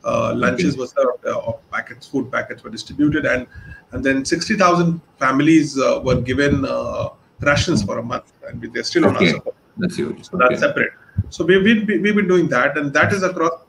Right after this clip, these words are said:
Speaker 1: you know, small remote areas. You've not even heard of things like Nitala, for instance, in Uttarakhand.
Speaker 2: Oh.
Speaker 1: We work there.
Speaker 2: Hmm.
Speaker 1: Now, Nitala is a place, uh, where a lot of people who used to work in those temples, you know, Uttarakhand has
Speaker 2: Okay.
Speaker 1: got so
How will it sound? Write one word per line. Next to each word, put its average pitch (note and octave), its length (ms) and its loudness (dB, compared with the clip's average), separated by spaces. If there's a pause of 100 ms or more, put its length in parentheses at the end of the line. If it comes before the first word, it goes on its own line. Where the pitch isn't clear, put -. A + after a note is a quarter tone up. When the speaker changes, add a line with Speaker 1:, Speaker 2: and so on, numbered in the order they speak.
(120)
Speaker 1:
you F3 80 -6
know, G3 80 -2
small A#3+ 380 0
remote G3+ 340 2
areas. F3+ 420 6
You've C3+ 340 -4
not C3+ 220 0
even D#3+ 200 0
heard C3 220 0
of C#3+ 160 2
things B2+ 280 -6
like B2+ 180 0
Nitala, A#2+ 480 2
for G#2+ 100 -8
instance, A2+ 460 -18
in - 80 -20
Uttarakhand. B2 480 -2
Speaker 2:
Oh. B2+ 140 6
Speaker 1:
We F#2+ 120 2
work B2 280 0
there. - 100 0 (260)
Speaker 2:
Hmm. F#3 140 0 (300)
Speaker 1:
Now, E3 60 4
Nitala A3 560 6
is A#3+ 160 6
a A3+ 80 4
place, G#3+ 440 2
uh, F#3+ 140 6
where F3+ 220 6
a - 20 4
lot E3+ 180 4
of A#3 120 0
people G3 300 -4
who F#3+ 180 -6
used F#3 160 -8
to D#3 120 0
work E3 180 0
in E3+ 80 0
those E3 160 -2
temples, C#3 540 -8
you A#2 60 -12
know, - 160 -14 (360)
Uttarakhand D#3+ 480 2
has D#3 200 4
Speaker 2:
Okay. - 40 0
Speaker 1:
got C#3+ 180 4
so - 140 -6